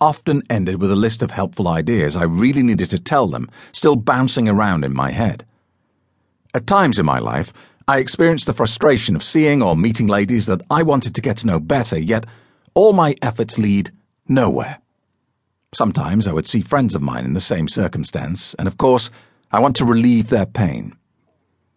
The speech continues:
Like you, I work hard for my money, and wrote this book to be a great value for anyone interested in improving their online dating results. If you put forth the effort to read this book and put its content into practice,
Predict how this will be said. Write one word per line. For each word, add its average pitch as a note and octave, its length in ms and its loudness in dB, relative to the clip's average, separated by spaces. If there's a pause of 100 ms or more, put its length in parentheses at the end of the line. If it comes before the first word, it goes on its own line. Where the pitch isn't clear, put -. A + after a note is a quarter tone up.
(380)
Like D#2 300 -2
you, D#2+ 340 -2 (540)
I A#2 80 0
work A#2 220 2
hard A2+ 340 0
for - 100 -12
my A#1 160 -8
money, A1+ 340 -10 (520)
and D#2+ 120 0
wrote C#3+ 220 0
this D3+ 160 -2
book B2 280 -2 (160)
to - 80 -6
be A#2+ 160 0
a G#2+ 40 0
great A#2+ 280 0
value G2+ 540 -2
for - 160 -8
anyone G2 320 0
interested E2 680 -6
in D2 120 -4
improving E2 460 -2
their D#2 200 -4
online D#2 440 -2
dating D2 300 -6
results. D2+ 520 -8 (960)
If A#2 120 -2
you F#3+ 60 0
put G#3+ 220 -2
forth F3+ 460 2
the C#3+ 200 0
effort A2+ 320 -4
to - 80 -2
read G2+ 220 0
this E2+ 160 -2
book - 340 -4 (380)
and - 100 -4
put C#3+ 140 0
its C#3 100 -4
content C3 480 0
into A#2+ 160 0
practice, - 580 -6